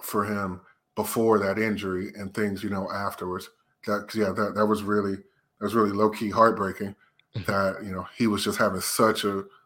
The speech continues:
Speaker 1: ridiculous season. This man was riding high after they beat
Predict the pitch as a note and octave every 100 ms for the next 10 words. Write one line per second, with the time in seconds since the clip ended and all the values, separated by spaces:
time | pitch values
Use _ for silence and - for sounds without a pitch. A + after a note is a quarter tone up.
0 | _ - G2+ F#2+ A2+ A2+ G2 F#2+ A#2 A2
1 | G2 G2+ G#2+ G#2 G2 F#2 G#2+ G#2 G#2+ G#2
2 | G2+ G#2+ G#2 G#2 - _ _ _ G#2 G2+
3 | G#2 G#2 G2+ A2 G#2+